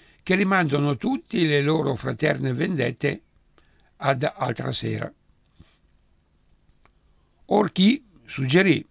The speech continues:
"Io dico", e tramandò questi e altri giochi innocenti, salutari e onestissimi,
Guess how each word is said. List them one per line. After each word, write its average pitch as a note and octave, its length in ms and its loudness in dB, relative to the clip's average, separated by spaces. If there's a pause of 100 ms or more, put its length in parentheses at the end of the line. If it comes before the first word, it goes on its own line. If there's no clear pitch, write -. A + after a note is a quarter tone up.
(100)
"Io C#3 180 -4
dico", A#2 420 -4
e - 140 -10
tramandò A#2 560 -2
questi C#3+ 380 0
e A2+ 80 -2
altri A2 320 -4
giochi B2 340 -2
innocenti, B2 720 -4 (260)
salutari A#2+ 960 0
e C3 220 -2
onestissimi, B2+ 840 -2